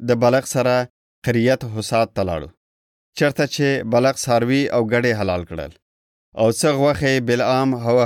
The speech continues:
هغه مشرانو له ورکړه چې د هغې سره و. د بلعام ړومبی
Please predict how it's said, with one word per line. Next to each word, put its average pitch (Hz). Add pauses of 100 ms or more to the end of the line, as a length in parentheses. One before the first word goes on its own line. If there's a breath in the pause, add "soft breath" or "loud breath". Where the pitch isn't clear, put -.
هغه 120
مشرانو 123
له 110
ورکړه 123 (420)
چې 110
د 104 (100)
هغې 107
سره 95
و. 80 (840)
د 98 (120)
بلعام 120 (340)
ړومبی 110